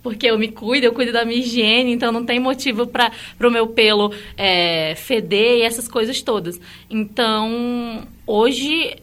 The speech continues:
assim, a minha autoestima, óbvio que não é todo dia, porque também é importante dizer isso, né? Porque quando a gente fala, "Ah, eu me amo, eu me acho muito bonita, eu me acho inteligente, eu me acho capaz", a gente acha que isso é algo que, primeiro que foi da noite pro dia, e que não é da noite pro dia, porque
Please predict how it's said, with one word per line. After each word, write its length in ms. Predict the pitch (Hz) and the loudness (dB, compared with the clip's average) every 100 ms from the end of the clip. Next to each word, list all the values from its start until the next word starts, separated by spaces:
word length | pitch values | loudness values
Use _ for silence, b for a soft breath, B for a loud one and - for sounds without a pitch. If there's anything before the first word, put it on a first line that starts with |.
| - - - - | -20 -20 -20 -8
assim, 260 | 233 226 202 | -6 -4 -6
a 60 | |
minha 140 | 190 214 | -2 -2
autoestima, 680 | 247 339 - 277 262 294 294 | -2 -6 -4 -2 -2 -2 0
óbvio 320 | 247 226 294 | 0 0 -6
que 100 | 302 | -4
não 160 | 269 240 | 0 0
é 60 | |
todo 280 | 262 254 226 | 0 -2 -2
dia, 440 | - 190 196 269 | -6 -8 -2 -2
porque 320 | 403 254 240 233 | -2 -8 -10 -8
também 180 | 208 | -6
é 20 | 196 | -6
importante 300 | 220 208 202 | -8 -10 -10
dizer 240 | 196 196 | -6 -4
isso, 260 | 180 208 247 | -4 -4 -8
né? 120 | 214 | -8
Porque 120 | 233 | -10
quando 140 | 226 | -8
a 40 | 214 | -8
gente 100 | 208 | -4
fala, 160 | 240 | -2
"Ah, 80 | 269 | 0
eu 100 | 240 | 0
me 160 | 226 247 | 0 0
amo, 360 | 226 240 247 | 0 -2 -2
eu 60 | 226 | -4
me 120 | 220 | -4
acho 200 | 220 226 | -4 -6
muito 200 | 240 226 | -10 -10
bonita, 320 | 240 226 220 | -8 -6 -6
eu 40 | 220 | -6
me 80 | 214 | -6
acho 200 | 214 208 | -6 -8
inteligente, 540 | 214 202 196 196 202 | -8 -6 -8 -8 -8
eu 40 | |
me 80 | 196 | -6
acho 160 | 185 - | -6 -6
capaz", 560 | - 180 160 160 196 - B B B | -8 -8 -8 -8 -10 -14 B B B
a 80 | 202 | -4
gente 180 | 208 208 | -2 0
acha 180 | 202 233 | -2 -4
que 120 | 233 | -6
isso 100 | 226 | -2
é 60 | |
algo 440 | 208 208 202 254 - - - | 2 2 0 -2 -4 -18 -14
que, 160 | - 359 | 2 2
primeiro 440 | 370 339 330 311 | 2 0 2 0
que 80 | - | -2
foi 160 | 349 302 | -4 -2
da 80 | |
noite 200 | 285 269 | 0 -2
pro 160 | - 254 | -4 -6
dia, 400 | 208 202 226 554 - B B B - | -6 -4 -4 -4 -8 B B B -10
e 40 | |
que 120 | 220 | -2
não 200 | 214 220 | 2 4
é 120 | 190 | 2
da 80 | 220 | 2
noite 200 | 233 220 | 0 -2
pro 160 | - 190 | -6 -10
dia, 360 | 160 185 285 | -6 -2 -2
porque 580 | - 226 - 226 208 196 | -2 -8 -4 0 0 0